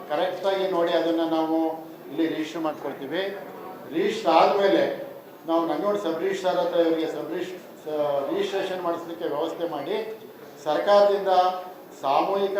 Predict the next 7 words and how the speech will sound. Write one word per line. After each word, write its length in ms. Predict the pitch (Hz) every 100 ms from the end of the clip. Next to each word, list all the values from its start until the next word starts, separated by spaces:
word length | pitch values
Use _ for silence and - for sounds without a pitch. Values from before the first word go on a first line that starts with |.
| 170
ಮದುವೆಯಲ್ಲಿ 480 | 165 165 180 180 190 196 - - 139
ವಿವಾಹ 340 | 156 175 165 170
ಆದರೆ 220 | 160 180 202 202 139 156
ಏನೇನು 340 | 185 196 196 190 185 - - 151
ಬೆನಿಫಿಟ್ 380 | 170 185 190 -
ಬರ್ತದೋ 380 | 233 135 139 175 - - - - -
ಅದನ್ನೆಲ್ಲ 380 | 170 175 170 220